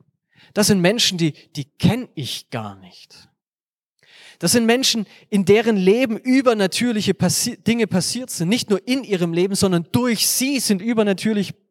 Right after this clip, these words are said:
Dinge passiert. Das sind Dämonen ausgefahren und Jesus sagt zu ihnen, ich kenn euch nicht. Warum? Weil Jesus nicht auf das, was nach außen hin sichtbar ist, schaut, sondern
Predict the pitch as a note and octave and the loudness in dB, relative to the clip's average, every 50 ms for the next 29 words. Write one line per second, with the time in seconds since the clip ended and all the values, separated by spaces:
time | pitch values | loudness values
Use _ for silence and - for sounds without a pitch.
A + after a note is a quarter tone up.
0 | _ _ _ _ _ _ _ _ - A#3 A#3+ A3 - - F#3 E3+ - - A#3+ A#3+ | _ _ _ _ _ _ _ _ -6 -4 -2 -2 -2 -2 -2 -4 -4 -4 -2 -2
1 | E3+ C3 - - - - - - - F3+ F#3 - A#3 A3 G3 A3 G3+ G3 G3 A#3+ | -2 -4 -4 -10 -16 -16 -16 -4 0 0 2 2 2 4 4 2 4 4 2 2
2 | C4 C4 B3 A#3 A3 G#3+ A#3 A3+ - - G#3 - - F3 F3+ F3 F3 E3+ F3+ E3 | 4 2 2 2 2 2 2 0 0 -2 -2 0 0 0 0 0 0 0 0 0
3 | F#3+ A3 G3 G#3+ - - G#3 G3+ - - F#3+ F#3 F3+ E3+ D#3 - - - F3+ F#3 | 0 0 0 0 0 0 0 0 -2 -2 -2 0 0 0 0 0 -2 -2 -2 -2
4 | F#3+ - - E3 D#3+ - - E3 B2+ - - - - - _ _ - - - _ | -2 -2 -4 -4 -4 -4 -6 -8 -8 -8 -10 -16 -20 -20 _ _ -20 -20 -8 _
5 | C#3+ C#3+ C#3+ C#3 E3 D3+ A2 G#2 G#2 _ _ _ _ _ _ _ _ _ _ _ | 0 0 2 2 0 0 -2 -6 -16 _ _ _ _ _ _ _ _ _ _ _
6 | _ _ _ _ _ _ _ - - - _ _ _ _ _ _ _ _ _ _ | _ _ _ _ _ _ _ -20 -20 -20 _ _ _ _ _ _ _ _ _ _
7 | _ _ _ _ _ C3+ D3 D3 C#3+ D#3+ G3 A#3 - B3+ A3+ - - G#3 G3+ F#3+ | _ _ _ _ _ 0 2 4 4 4 4 4 2 2 2 2 4 4 4 4
8 | D3+ - D3 C#3 - - - - - - - - D3 - - - - E3 F3+ G#3+ | 2 0 -4 -4 -4 -6 -6 -8 -10 -10 -8 -6 -6 -6 -4 0 2 2 2 2
9 | - - - F3+ F3 F3 - D#3 C#3 C#3 - - D#3+ D#3+ G#3 A3 A3 G3+ - G3 | 0 -2 -2 -2 0 0 0 -2 -2 -4 -2 0 2 2 2 2 2 0 -2 0
10 | D#3+ F3 E3+ D#3 - - F#3 F3+ - - - _ E3+ D#3 D3 D3 D#3 - - E3+ | 0 0 0 -2 -2 0 0 0 -2 -4 -4 _ 0 2 2 2 0 -2 -2 -2
11 | D#3+ E3 - - - - - - D3+ B2+ A#2+ G#2+ G#2 - - - - - _ _ | -2 0 -2 -2 -2 0 0 2 2 2 0 0 -4 -8 -12 -14 -16 -16 _ _
12 | _ _ _ _ _ _ _ _ _ _ _ _ _ _ _ - - D3 C#3+ C#3+ | _ _ _ _ _ _ _ _ _ _ _ _ _ _ _ -4 -2 0 0 0
13 | C#3 C#3 | -2 -4